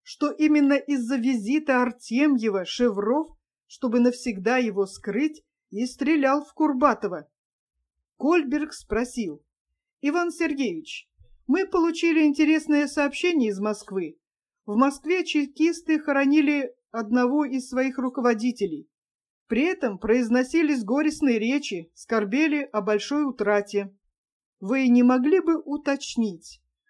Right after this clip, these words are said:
кто был вами застрелен в Сокольническом парке? Может быть, это тот самый чекист, о котором так скорбели? Вы понимаете, нам очень важно установить, кого вы убили. Это же нам в актив.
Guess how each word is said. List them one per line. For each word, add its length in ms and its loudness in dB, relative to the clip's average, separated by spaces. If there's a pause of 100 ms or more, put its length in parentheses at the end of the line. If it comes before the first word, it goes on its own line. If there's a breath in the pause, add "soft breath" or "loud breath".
(140)
кто 240 4
был 200 4
вами 280 6
застрелен 920 2
в 40 -20
Сокольническом 920 2
парке? 460 -4 (580)
Может 340 2
быть, 280 2
это 300 0
тот 280 -4
самый 360 2
чекист, 480 -2
о 40 2
котором 460 0
так 200 -4
скорбели? 720 -2 (600)
Вы 280 2
понимаете, 720 2
нам 460 0
очень 420 2
важно 400 0
установить, 680 -4
кого 340 2
вы 140 -2
убили. 520 -4 (640)
Это 280 2
же 160 -2
нам 260 0
в 60 -2
актив. 400 0